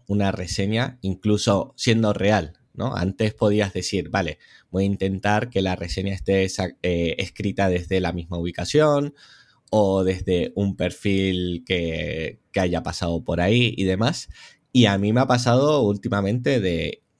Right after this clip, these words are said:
he estado en los Pirineos, por ejemplo, y he dejado varias reseñas, tanto en el hotel donde estuve, en el restaurante y demás,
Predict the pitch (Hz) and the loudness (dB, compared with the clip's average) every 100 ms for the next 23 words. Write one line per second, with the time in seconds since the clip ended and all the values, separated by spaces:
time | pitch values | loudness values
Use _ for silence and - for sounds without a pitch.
0 | - - - 98 92 90 85 - 82 82 | -20 -8 -2 2 2 0 -2 -6 -6 -4
1 | 87 92 - 82 - 101 - 139 - 90 | -4 -4 -4 -8 -4 -6 -2 -4 -4 -6
2 | 82 78 - 85 85 - 85 87 85 90 | -10 -12 -6 -4 -4 -4 -4 -2 -2 -2
3 | 87 82 - - 92 - 98 95 - 85 | -2 -4 -10 -12 -8 -6 -4 -4 -4 -6
4 | 85 - 85 82 82 82 80 80 80 90 | -6 -6 -4 -4 -4 -6 -6 -6 -4 -4
5 | 87 85 85 - 151 127 123 110 90 82 | -2 -4 -6 0 2 4 2 0 -4 -8
6 | - 90 110 117 107 104 151 - | -4 0 0 0 0 0 -2 -4